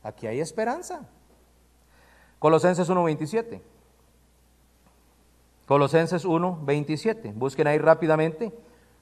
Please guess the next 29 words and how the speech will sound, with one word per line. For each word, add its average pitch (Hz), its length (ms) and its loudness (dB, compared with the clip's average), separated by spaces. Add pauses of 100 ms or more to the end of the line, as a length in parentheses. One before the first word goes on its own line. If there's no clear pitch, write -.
(120)
Hay 120 120 -6
varios, 147 480 0
varios 160 300 0
textos 170 360 -4
que 127 100 -8
vamos 131 300 -6
a, 117 120 -6
a, 113 200 -10
a 113 160 -8
ver. 147 420 -2 (760)
Dice: 165 240 4
"A 185 60 8
quienes 170 240 2
Dios 226 240 4
quiso 254 300 2
dar 226 160 8
a 233 80 6
conocer 214 420 4
las 226 240 4
riquezas 226 560 2
de 214 100 6
la 180 140 8
gloria 220 420 4
de 170 240 2
este 233 220 0
misterio 190 640 2
entre 175 380 0
los 170 200 2
gentiles, 156 920 -2